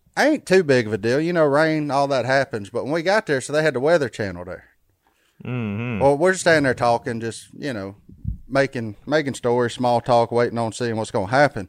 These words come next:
Speaker 1: The Weather Channel anchor come over there and said, um, "Guys, I think y'all probably gonna wanna go get in your trucks now."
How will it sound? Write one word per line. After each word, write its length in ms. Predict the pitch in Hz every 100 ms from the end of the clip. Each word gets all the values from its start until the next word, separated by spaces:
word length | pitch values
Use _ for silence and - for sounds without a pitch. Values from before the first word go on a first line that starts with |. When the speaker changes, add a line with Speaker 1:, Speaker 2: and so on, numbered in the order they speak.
| _ _ _ - _ _ -
Speaker 1:
The 180 | 107 123
Weather 360 | 147 240 254
Channel 420 | - 160 139 120 117
anchor 320 | 123 - 117
come 260 | - 131
over 200 | 131 123 120
there 220 | 123 104
and 120 | 110
said, 320 | - 107 95 _ _ _
um, 360 | 95 87 82 87 - -
"Guys, 220 | 98 95
I 80 | 98
think 260 | 110 90
y'all 160 | 87 90
probably 300 | 117 101 95
gonna 200 | 95 87
wanna 180 | 92 90
go 140 | 90
get 140 | 95 98
in 60 |
your 80 | 87
trucks 400 | - 110 98 -
now." 220 | 101 101